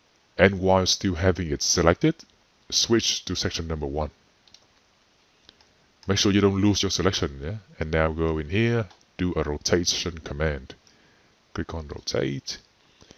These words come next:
And now you can go maybe from left to right by twenty-two point five degrees. You may ask, why twenty-two point five?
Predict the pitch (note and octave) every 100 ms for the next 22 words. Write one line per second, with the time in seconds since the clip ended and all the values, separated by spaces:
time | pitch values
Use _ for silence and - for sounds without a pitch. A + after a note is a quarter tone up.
0 | _ _ _ _ _ _ _ _ A#2 A2
1 | A2 G#2+ A2 G2 G2 G2 G2 F#2+ - F#2
2 | F2+ F2 F2+ F2 - - E2 D#2 D2+ F#2
3 | C3 - - E2 F2+ A#2+ - - _ _
4 | _ _ _ _ _ - _ _ _ _
5 | _ _ - _ _ _ - E2 D#2+ G2
6 | F#2+ - F#2 E2+ F2 D#2 - E2+ E2+ D#2+
7 | - D#2 C2+ C2 - - _ _ _ _
8 | _ _ _ _ _ - B2+ B2+ B2+ -
9 | E2+ G2 G#2+ A2+ A2 A2 G2+ - G2 -
10 | F2 A2+ D#2 C#2